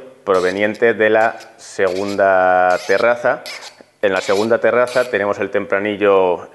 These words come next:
más viejo, alrededor de unos cuarenta y cinco años, por tanto es el tempranillo de mayor calidad. Y luego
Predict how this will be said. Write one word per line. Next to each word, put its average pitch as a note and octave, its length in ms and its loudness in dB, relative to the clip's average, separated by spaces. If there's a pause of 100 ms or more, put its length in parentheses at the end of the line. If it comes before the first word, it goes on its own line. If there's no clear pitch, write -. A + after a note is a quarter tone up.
(120)
más G2 280 -6
viejo, A#2+ 380 -2 (360)
alrededor F2+ 600 0
de G2+ 100 -2
unos F#2+ 260 -4
cuarenta F#2 420 -2
y F#2 60 -4
cinco G2 360 0
años, A2+ 360 -2
por F#2+ 240 -4
tanto G2+ 260 -4
es G#2 60 -8
el G#2 100 -4
tempranillo G#2 760 -2
de F#2+ 120 0
mayor F#2 340 0
calidad. D#2+ 380 -4 (800)
Y A#2+ 100 -2
luego C3 480 0